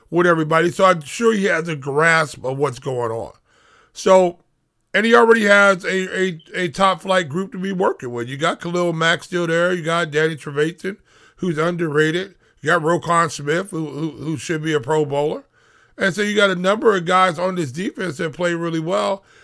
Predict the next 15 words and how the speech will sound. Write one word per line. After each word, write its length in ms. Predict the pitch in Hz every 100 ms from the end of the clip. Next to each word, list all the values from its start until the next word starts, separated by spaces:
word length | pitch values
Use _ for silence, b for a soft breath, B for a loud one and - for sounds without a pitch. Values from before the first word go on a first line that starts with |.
| b
So 260 | _ 196 190
if 60 | 180
he 100 | 214
could 120 | 233
just 180 | 214 -
put 140 | 208
him 140 | 208
in 80 | 202
the 80 | 190
right 240 | 185 202
positions 680 | 196 160 190 214 202 185 165 - -
and 340 | 180 175 151
possibly, 800 | 180 185 208 190 180 175 175 190 b b b -
uh, 640 | 170 165 160 160 156 156 -
maybe 840 | - 143 156 196 247 202 175 185